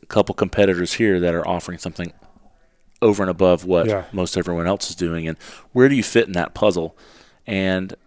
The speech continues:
Speaker 1: if you pick a particular product in a particular price range, how many homes can I expect to sell in a
Speaker 2: Yeah.
Speaker 1: given month? 'Cause
Speaker 2: Yeah.
Speaker 1: that gives me an idea of how, how long I'm gonna be in that cycle within that particular community.
Speaker 2: Yeah.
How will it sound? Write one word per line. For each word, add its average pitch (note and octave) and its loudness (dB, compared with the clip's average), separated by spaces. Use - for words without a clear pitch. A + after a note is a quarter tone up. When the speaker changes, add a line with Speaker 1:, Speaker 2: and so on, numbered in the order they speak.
Speaker 1:
if B2+ 4
you G#2+ 2
pick - 2
a F#2 -2
particular A2+ 0
product F2 0
in F2 -8
a E2+ -8
particular G2 -2
price - 0
range, E2 -6
how B2+ -10
many E3+ -4
homes A#2+ -6
can - -8
I F#2 -2
expect - -4
to D#2+ -8
sell F2 -2
in G2 -6
a A#2 2
Speaker 2:
Yeah. A2 2
Speaker 1:
given F2+ 2
month? F#2 -2
'Cause G#2+ -4
Speaker 2:
Yeah. - -2
Speaker 1:
that - -2
gives A#2 -4
me G2+ -2
an F#2 0
idea F#2 4
of F2+ 4
how, B2+ 6
how - -2
long B2+ 6
I'm G#2+ 2
gonna G2 2
be G2 2
in F#2 0
that F2+ 0
cycle F#2 2
within E2+ -4
that E2+ -4
particular - -10
community. G#2 -2
Speaker 2:
Yeah. - -18